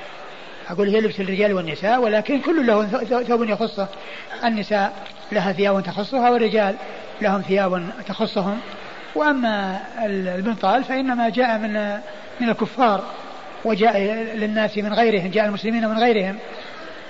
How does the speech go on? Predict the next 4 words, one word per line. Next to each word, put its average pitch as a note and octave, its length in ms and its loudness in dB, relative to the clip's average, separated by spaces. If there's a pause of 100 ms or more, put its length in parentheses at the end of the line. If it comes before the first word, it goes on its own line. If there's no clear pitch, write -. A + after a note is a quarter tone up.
(360)
فهو F3+ 500 2 (420)
أصله A3+ 560 2 (720)
و-، C4+ 440 4
وافد A#3+ 400 6